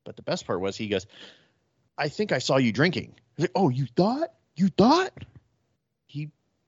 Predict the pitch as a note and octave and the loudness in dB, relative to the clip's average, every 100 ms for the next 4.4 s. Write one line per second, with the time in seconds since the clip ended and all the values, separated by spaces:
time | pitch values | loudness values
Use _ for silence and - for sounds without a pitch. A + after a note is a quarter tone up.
0 | _ A2+ C3 G#3+ G3 A#3 F#3+ F#3 E3 G#2 | _ -4 -4 -4 -6 -6 -8 -4 -4 -2
1 | A2 - - C3 B2+ D3+ F#3 A2 G#2+ - | -4 -6 -10 -6 -6 -6 -6 -4 -4 -6
2 | _ _ _ _ _ _ _ - C#3 G#3+ | _ _ _ _ _ _ _ -12 -10 -8
3 | - - D#3+ - _ _ _ _ _ - | -8 -4 -6 -6 _ _ _ _ _ -2
4 | A#2+ A2+ G#2+ | 2 2 2